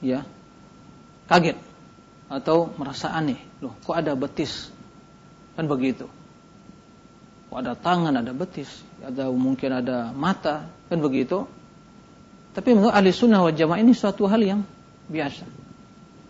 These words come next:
Ya. Selama itu ada dalil yang benar, yang sahih, kita imani. Nah, kita imani. Tapi dengan catatan,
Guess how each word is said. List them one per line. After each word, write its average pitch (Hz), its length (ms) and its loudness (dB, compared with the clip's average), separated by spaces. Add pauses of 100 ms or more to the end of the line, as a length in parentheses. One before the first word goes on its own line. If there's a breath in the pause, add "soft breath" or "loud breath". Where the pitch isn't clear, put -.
(400)
Ya. - 160 -12 (320)
Selama 180 560 4
itu 180 240 2
ada 151 160 2
dalil 156 320 4
yang 139 160 2
benar, 151 320 0
yang 127 160 -2
sahih, 160 400 -6 (1120)
kita 202 240 2
imani. 185 400 6 (1200)
Nah, 123 320 -4 (480)
kita 190 160 0
imani. 185 480 4 (1200)
Tapi 240 240 2
dengan 208 320 8
catatan, 208 560 6